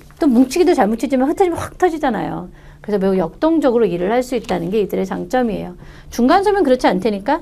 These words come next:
중간 소면은 단단한 게 핵심이야. 음. 자, 오 번. 그 막,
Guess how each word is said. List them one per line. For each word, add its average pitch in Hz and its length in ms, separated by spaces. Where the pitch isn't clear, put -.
중간 220 320
소면은 214 320
단단한 226 500
게 226 100
핵심이야. 247 540
음. 175 160
자, 226 100
오 285 160
번. 190 140
그 185 400
막, 233 220